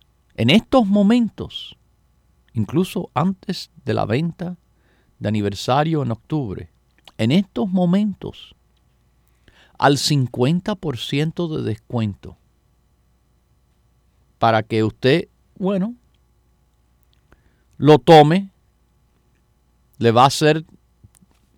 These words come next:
bueno, una oportunidad tremenda de poder adquirirlo, un producto sumamente avanzado en,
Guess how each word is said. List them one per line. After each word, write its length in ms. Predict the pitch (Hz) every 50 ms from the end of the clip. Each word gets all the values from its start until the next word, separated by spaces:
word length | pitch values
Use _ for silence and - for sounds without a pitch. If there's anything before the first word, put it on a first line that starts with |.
| _ _ -
bueno, 400 | 180 202 202 143 135 196 240 269 _ _ _ _ _ _ _ _ _ _ -
una 280 | 139 135 151 156 147
oportunidad 880 | 139 135 127 - 143 135 127 - - 135 120 120 117 113 127 135 143 127
tremenda 580 | - 151 135 131 127 135 139 139 143 127 113 110
de 240 | 110 110 104 110 113
poder 480 | - - 131 123 107 101 104 120 - _ -
adquirirlo, 1120 | 107 104 104 - - 104 92 87 92 95 92 92 117 - _ - - - 123 - 226 214 _ _ _ _ _ _ _ _
un 180 | - - 143 175
producto 640 | - - 131 117 135 156 - - 120 117 - - _ _ _ _ _ _
sumamente 720 | - - - 135 117 98 98 110 131 160 143 - 120 113
avanzado 680 | 101 90 87 90 90 - - 107 110 92 73 57 - _ _ _ _ _ _ _ _ _ _ _ _ _ _ _ _ -
en, 220 | - 107 98 -